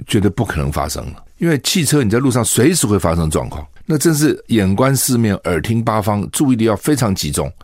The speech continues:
砰，个传一个人出来，砰，一个摩托车在你旁边，砰，一个大车在逼你，你真的是哈，那就，就是要非常聚精会神，反应要非常快，哦，刹车要非常灵敏。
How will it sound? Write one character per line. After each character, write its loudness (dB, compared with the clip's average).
砰， 2
个 0
传 -2
一 0
个 2
人 0
出 0
来， -4
砰， 4
一 -4
个 2
摩 2
托 2
车 2
在 -2
你 0
旁 -4
边， -4
砰， 2
一 2
个 2
大 2
车 0
在 0
逼 -2
你， -6
你 -4
真 0
的 2
是 0
哈， -2
那 -4
就， -6
就 -6
是 -2
要 -2
非 -2
常 -2
聚 -2
精 -2
会 -2
神， -6
反 -2
应 0
要 0
非 -4
常 -4
快， -8
哦， -12
刹 -4
车 0
要 2
非 -2
常 -2
灵 0
敏。 -4